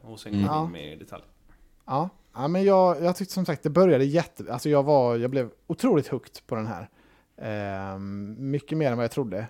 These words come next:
Speaker 3: Och, eh, tyckte den var väldigt bra fram till sista akten, kan man väl säga. Ehm, ja, det var min, liksom, spontana
Speaker 1: Mm,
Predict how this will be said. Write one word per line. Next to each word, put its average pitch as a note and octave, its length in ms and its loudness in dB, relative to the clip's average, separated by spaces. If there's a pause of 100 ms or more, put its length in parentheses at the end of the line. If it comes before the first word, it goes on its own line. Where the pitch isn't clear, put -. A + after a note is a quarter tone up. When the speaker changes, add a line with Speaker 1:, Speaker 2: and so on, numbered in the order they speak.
(100)
Speaker 3:
Och, - 440 -12
eh, A2+ 340 -2 (340)
tyckte G#3 240 0
den E3 80 4
var D#3 160 4
väldigt D3+ 400 6
bra B2 200 2
fram G#2 380 -2
till A#2+ 260 -8
sista - 400 -8
akten, A#2+ 480 -10 (180)
kan C#3 80 -10
man C3 80 -8
väl A#2+ 60 -8
säga. A2 200 -8 (1600)
Ehm, G#2+ 1000 -14
ja, E3+ 280 -4
det E3 100 2
var F#3+ 100 2
min, A2+ 260 0
liksom, G#2+ 760 -6
spontana G#2 600 -6 (200)
Speaker 1:
Mm, A2 140 -10